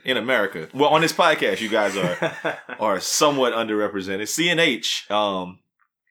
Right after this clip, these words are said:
Speaker 1: is always the, the standard bearer when it comes to that. And he basically has this thing where he doesn't want or like when other white guys are hanging with our crew 'cause he likes to be the only white guy.
Speaker 2: Oh, wow.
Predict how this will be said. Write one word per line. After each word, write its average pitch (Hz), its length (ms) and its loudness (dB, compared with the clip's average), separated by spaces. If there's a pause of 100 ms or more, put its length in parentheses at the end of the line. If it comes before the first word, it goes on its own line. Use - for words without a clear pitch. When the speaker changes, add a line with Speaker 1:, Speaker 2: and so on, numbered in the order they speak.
(240)
Speaker 1:
is 127 240 2
always 117 380 2
the, 98 280 -4
the 92 80 -10
standard 123 360 -4
bearer 95 320 -2
when 95 120 -8
it 92 80 -10
comes 98 200 -8
to - 80 -10
that. 101 260 0 (240)
And - 80 -12
he 123 80 0
basically 117 520 -2
has 98 200 -2
this 95 160 -8
thing 117 320 -4
where 90 180 -8
he 101 180 -14
doesn't 98 640 -4 (500)
want 101 600 -4 (100)
or 98 160 -2
like 95 600 -2 (440)
when 95 280 -10
other 107 300 -2
white 104 280 0
guys 90 380 -8
are 87 220 -10
hanging 101 340 -6
with 92 140 -8
our 80 200 -6
crew 139 360 -6
'cause - 180 -10
he 101 180 -6
likes 98 240 -6
to - 100 -10
be 95 160 -8
the 90 200 -10
only 95 380 -6
white 78 260 -14
guy. - 180 -18 (200)
Speaker 2:
Oh, 95 280 -16
wow. 90 320 -12